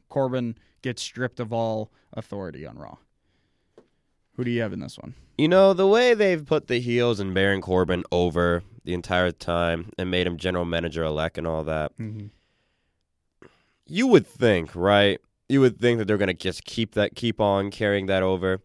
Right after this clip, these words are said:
Speaker 1: Mm-hmm.
Speaker 2: maybe make that another long, very agonizing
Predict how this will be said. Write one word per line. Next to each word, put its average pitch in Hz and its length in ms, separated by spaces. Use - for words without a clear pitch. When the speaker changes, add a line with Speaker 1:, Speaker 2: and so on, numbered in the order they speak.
Speaker 1:
Mm-hmm. 117 300
Speaker 2:
maybe 104 300
make 95 260
that 92 300
another 87 480
long, 85 580
very 80 380
agonizing 76 840